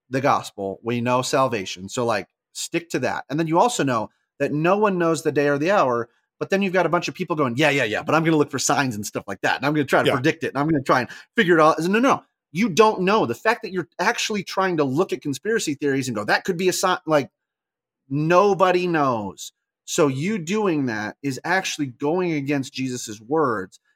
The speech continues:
Speaker 1: And so it's like, I wanna look you in the face. And if you're on YouTube, if you're not, click over to YouTube and look me in the eye.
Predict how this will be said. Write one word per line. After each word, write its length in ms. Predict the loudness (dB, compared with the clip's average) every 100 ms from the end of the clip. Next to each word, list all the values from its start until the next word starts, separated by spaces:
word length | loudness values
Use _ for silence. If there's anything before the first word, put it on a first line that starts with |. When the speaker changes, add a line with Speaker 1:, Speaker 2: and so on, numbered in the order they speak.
| _
Speaker 1:
And 80 | -10
so 140 | -4 -2
it's 120 | -2
like, 160 | -6 -4
I 80 | -4
wanna 340 | 0 0 0
look 300 | 0 0 -2
you 140 | -4 -2
in 80 |
the 60 | -4
face. 360 | 0 0 0 -6
And 80 |
if 80 | -8
you're 100 | -2
on 160 | 0 0
YouTube, 280 | -2 -2 -10
if 60 | -4
you're 60 |
not, 300 | -2 -2 -4
click 200 | -6 -2
over 160 | 0 -2
to 40 |
YouTube 260 | -4 -4 -4
and 120 | -2
look 140 | -4 -4
me 80 | -2
in 80 | 0
the 140 | 0
eye. 280 | -2 -4